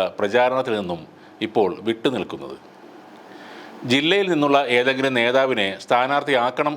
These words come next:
എന്നായിരുന്നു അനീഷ് കുമാറിനെ പിന്തുണയ്ക്കുന്നവരുടെ ആവശ്യം. അനീഷ് കുമാറിന് സ്ഥാനാർത്ഥിത്വം നൽകണമെന്ന് ഒരു വിഭാഗം നേതാക്കൾക്കും താൽപ്പര്യമുണ്ടായിരുന്നു. കഴിഞ്ഞ ലോക്സഭാ തെരഞ്ഞെടുപ്പിലും നിയമസഭാ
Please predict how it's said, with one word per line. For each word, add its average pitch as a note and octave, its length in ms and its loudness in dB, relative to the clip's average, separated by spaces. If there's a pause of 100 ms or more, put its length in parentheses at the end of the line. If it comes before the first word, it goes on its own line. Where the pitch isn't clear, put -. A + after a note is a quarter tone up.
എന്നായിരുന്നു G#2 420 -2 (460)
അനീഷ് C#3+ 300 -2
കുമാറിനെ C#3+ 380 2 (160)
പിന്തുണയ്ക്കുന്നവരുടെ G2+ 720 -2 (140)
ആവശ്യം. D#2 340 -8 (1500)
അനീഷ് D3 280 0
കുമാറിന് D#3+ 420 2 (160)
സ്ഥാനാർത്ഥിത്വം C#3 640 0 (160)
നൽകണമെന്ന് A2 540 0 (480)
ഒരു C3 160 4
വിഭാഗം C3 340 2 (140)
നേതാക്കൾക്കും C3 560 0 (180)
താൽപ്പര്യമുണ്ടായിരുന്നു. A2 800 -4 (1120)
കഴിഞ്ഞ E3+ 260 4 (180)
ലോക്സഭാ F3 520 4
തെരഞ്ഞെടുപ്പിലും D#3 440 0 (140)
നിയമസഭാ D3+ 480 2